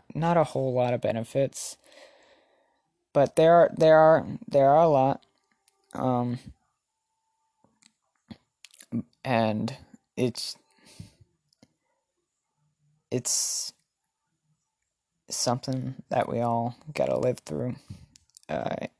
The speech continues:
even probably future generations have to live through. Uh, again, unless something else, uh, unless something or some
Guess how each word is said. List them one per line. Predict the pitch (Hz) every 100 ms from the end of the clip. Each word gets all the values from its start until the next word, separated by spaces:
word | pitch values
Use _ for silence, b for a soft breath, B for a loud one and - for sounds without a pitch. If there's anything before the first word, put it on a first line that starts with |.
| -
even | - 120 123 120 127 - -
probably | 139 117 123
future | 120 - 117 - 143
generations | 120 139 135 117 - 127 117 113 - -
have | - 120 -
to | -
live | 71 -
through. | - 76 - B B B B B B _ _ _ _ - -
Uh, | 69 - 127 -
again, | 127 123 117 117
unless | 110 104 104 -
something | - 120 117 - -
else, | 67 - - - - _ -
uh, | - - - - _ _ _ _ _ _ _ _ _ _ _ _ -
unless | 127 127 120 - - - _ -
something | - 131 123 - 127 - - -
or | 123 113 - _
some | - - 131 120 120 123